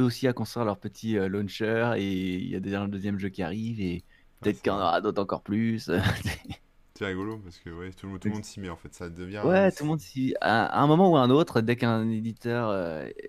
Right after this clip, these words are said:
Speaker 1: commence à être, euh, à avoir les moyens, il, il lance son propre, euh, son propre launcher. Alors, je sais même pas si ça vaut le coup en termes de, bah, justement, de, de dépenses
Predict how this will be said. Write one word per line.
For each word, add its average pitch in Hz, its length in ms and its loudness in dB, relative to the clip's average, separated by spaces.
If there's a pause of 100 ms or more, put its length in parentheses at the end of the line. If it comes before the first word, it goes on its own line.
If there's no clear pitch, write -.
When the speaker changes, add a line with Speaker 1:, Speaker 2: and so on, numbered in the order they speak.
(140)
Speaker 1:
commence 110 380 -6
à 98 40 -2
être, 104 220 -8
euh, 87 520 -2
à - 140 -2
avoir 98 220 2
les 107 80 4
moyens, 104 480 4
il, 101 60 0
il 87 400 -2
lance 90 240 -6
son - 180 -10
propre, - 400 -14
euh, 73 180 -10 (800)
son 76 200 -10
propre 92 360 -4
launcher. 82 340 -4
Alors, 67 340 -8
je 85 80 -8
sais 98 120 0
même 104 120 2
pas 135 100 2
si - 100 -8
ça 107 140 0
vaut 101 120 0
le 104 40 -2
coup - 160 -6
en 104 100 0
termes 87 280 0
de, 80 440 -6
bah, 82 120 -2
justement, 87 400 -6
de, 62 140 -8
de 65 160 -8
dépenses 101 600 -2